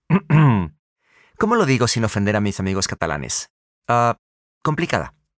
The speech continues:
Es una ciudad hermosa y diversa, pero en la que conviven dos realidades aparentemente contradictorias. Por un lado es sumamente internacional. Por el otro, si no eres catalán, muchos locales te etiquetan de turista.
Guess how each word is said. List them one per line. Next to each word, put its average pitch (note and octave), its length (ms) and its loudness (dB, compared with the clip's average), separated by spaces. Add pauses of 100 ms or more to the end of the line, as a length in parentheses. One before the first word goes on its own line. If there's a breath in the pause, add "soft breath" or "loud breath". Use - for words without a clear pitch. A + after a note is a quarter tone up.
(280 soft breath)
Es C3+ 180 -2
una F#3+ 140 2
ciudad C#3+ 300 2 (180)
hermosa D3 540 0 (200)
y F3+ 80 -2
diversa, A2+ 500 0 (160)
pero C#3 180 2
en D3 40 0
la C#3+ 80 4
que C#3+ 120 -6
conviven C#3+ 520 0 (180)
dos C#3 220 0
realidades C#3+ 560 0
aparentemente F#2+ 640 -4
contradictorias. - 800 -8 (600)
Por D#3 160 0
un G3+ 80 2
lado G3+ 240 0
es F3+ 80 -2
sumamente D#3 420 -2
internacional. G#2 680 -4 (400 soft breath)
Por D#3+ 140 0
el G3 80 2
otro, A2+ 320 2
si - 120 -4
no G#2+ 100 -2
eres A2+ 140 0
catalán, A#2+ 460 -2 (220 soft breath)
muchos D3+ 280 -4
locales D3 400 0
te G2+ 120 -2
etiquetan F#2+ 440 -4
de F2+ 80 -6
turista. - 520 -10